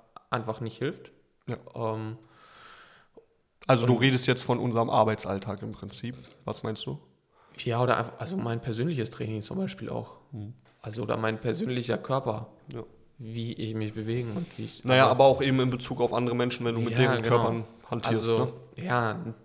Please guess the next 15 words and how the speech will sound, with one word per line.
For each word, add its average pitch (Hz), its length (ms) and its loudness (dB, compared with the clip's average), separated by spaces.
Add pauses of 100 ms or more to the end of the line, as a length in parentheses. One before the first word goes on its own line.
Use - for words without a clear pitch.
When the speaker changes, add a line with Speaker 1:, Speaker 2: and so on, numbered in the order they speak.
Speaker 1:
da 117 140 2
ist 123 60 0
es 127 120 -4
natürlich 120 340 0
so, 117 140 2
dass 113 200 0
ich - 160 -8
einfach 107 280 -8 (680)
ein 107 160 -6
Wissens- 139 320 -6
oder 107 120 0
Erfahrungsvorsprung 131 960 0
habe 123 360 -4 (280)
Speaker 2:
Hm. 107 220 -8 (180)
Speaker 1:
und 110 240 -6